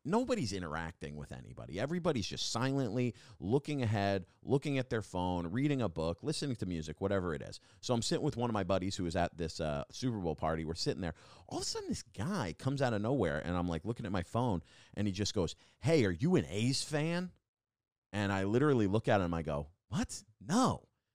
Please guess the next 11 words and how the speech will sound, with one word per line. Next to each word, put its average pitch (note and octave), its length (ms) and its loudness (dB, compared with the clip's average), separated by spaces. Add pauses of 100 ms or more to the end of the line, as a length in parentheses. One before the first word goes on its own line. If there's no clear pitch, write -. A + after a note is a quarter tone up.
(260)
And G2+ 720 2 (880)
he, E3+ 200 4
<laughs> - 220 -2
he A3 100 4
goes, A2+ 320 6 (120)
"Oh, G3+ 220 2 (200)
oh, E3 360 -2 (420)
oh, E3+ 80 2
I D#3+ 120 4
thought D#3+ 200 0
you, E2+ 60 -4